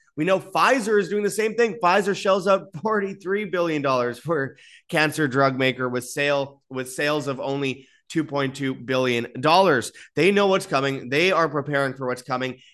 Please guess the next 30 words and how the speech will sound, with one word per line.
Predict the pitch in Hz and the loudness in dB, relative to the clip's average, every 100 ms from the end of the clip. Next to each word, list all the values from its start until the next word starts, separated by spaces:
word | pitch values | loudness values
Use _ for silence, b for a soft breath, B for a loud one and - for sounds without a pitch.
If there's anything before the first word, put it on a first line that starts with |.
| - | -6
And | 156 | -4
you | 160 208 | -2 -4
should, | - 196 | -2 -4
s-, | 147 - | -4 -8
as, | 165 151 117 113 147 147 | -6 -4 -4 -4 -2 -2
as | 156 135 | -4 -2
well, | 160 233 170 | 2 4 4
obviously, | 135 185 208 165 156 143 139 139 | 2 -2 -2 -6 -4 -4 -4 -8
we're | 143 180 | -6 -4
gonna | 214 185 | -2 -2
go | 156 139 | -2 -2
into | 170 208 165 139 123 B B B | -4 -2 -2 -2 -4 B B B
the | 139 147 139 135 - | -2 0 2 -2 -2
issues | 196 - 196 143 135 | -2 0 -2 -2 -4
surrounding | 139 143 208 208 135 | -4 -2 0 -2 -2
this, | 127 127 - b b b - | -4 -4 -10 b b b -4
um, | 147 147 143 | 0 0 0
what | 143 135 160 214 - | -6 0 2 2 2
the | 208 | 0
establishment | 170 170 165 185 175 160 151 | 0 0 0 0 -4 -4 -6
is | 143 | -6
claiming | - 135 139 139 143 | -6 -4 -4 -6 -10
versus | 135 147 202 - 160 | -8 -4 -2 -2 -4
also | 147 170 185 165 | -2 -2 0 -2
what | 131 135 165 165 139 | -2 0 0 -2 -6
the | 135 | -6
stats | 135 139 151 196 180 | -4 0 0 0 -4
are | |
showing | 151 151 139 139 139 | -4 -2 -2 -2 -4
and | 165 190 170 160 | -2 0 2 0